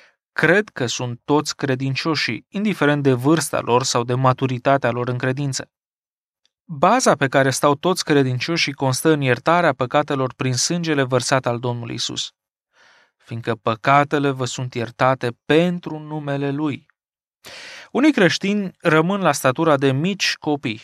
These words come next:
și nu mai cresc. Acum Ioan ne îndreaptă atenția către o altă categorie. „Vă scriu, părinților, fiindcă ați cunoscut pe Cel ce este de la început. Vă scriu,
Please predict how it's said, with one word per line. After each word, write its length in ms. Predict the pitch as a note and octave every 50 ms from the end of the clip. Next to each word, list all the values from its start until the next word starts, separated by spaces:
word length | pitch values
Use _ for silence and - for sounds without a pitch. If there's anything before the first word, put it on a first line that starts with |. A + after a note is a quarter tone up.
| - _ _
și 160 | - - - C3+
nu 100 | C#3 C#3
mai 140 | C3 A#2
cresc. 420 | G#2+ - - - - - - _ _ _ _ _ _ _ _ _ _ _ _ _ _ _ _ _ _ - - - - _ _ _
Acum 300 | - B2+ - D3 C#3+ C#3
Ioan 420 | C3 C3 C#3 D3 D3 D3 D3 - _
ne 120 | _ D3 C3+
îndreaptă 400 | C3 B2+ C#3 D3 D#3+ D3+ - C3+
atenția 420 | B2 - C#3 C#3 C3+ - - B2+
către 360 | A#2+ - B2+ A#2 - A2+ A#2+
o 160 | A#2 A#2 A#2+
altă 280 | B2 B2 B2 A#2+ - A#2
categorie. 680 | - - A2+ A2+ A2 A#2 A#2+ A2+ G#2+ A#2 - - - _ _ _ _ _ _ _ _ _ _ _ _ _ E3+
„Vă 240 | C#3+ C3+ C#3 C3 B2+
scriu, 600 | - - - - C#3+ D3 D#3 D#3 D3 C#3 C3+ - _ _
părinților, 800 | C#3+ C3+ B2+ B2+ C3+ D3+ F3 E3+ E3 - - A2 A2+ G#2+ A2 A#2+
fiindcă 280 | - - C#3 C3+ -
ați 200 | C3 B2 - -
cunoscut 600 | - D#3 C#3+ C#3+ C3+ B2+ - - - G#3 A3+ A3
pe 140 | - F3+ D#3
Cel 260 | D3 - D#3+ D#3+ D#3
ce 160 | D3 - -
este 240 | D3 C#3+ C#3+ - C#3
de 100 | C3 C3+
la 100 | B2+ B2+
început. 480 | B2 B2 - C3 C3 - - - - _ _ _ _ _ _ - - - - - - - _
Vă 180 | - C#3+ C#3+ C#3+
scriu, 500 | - - - D3 D3+ D3+ C#3+ C#3 B2+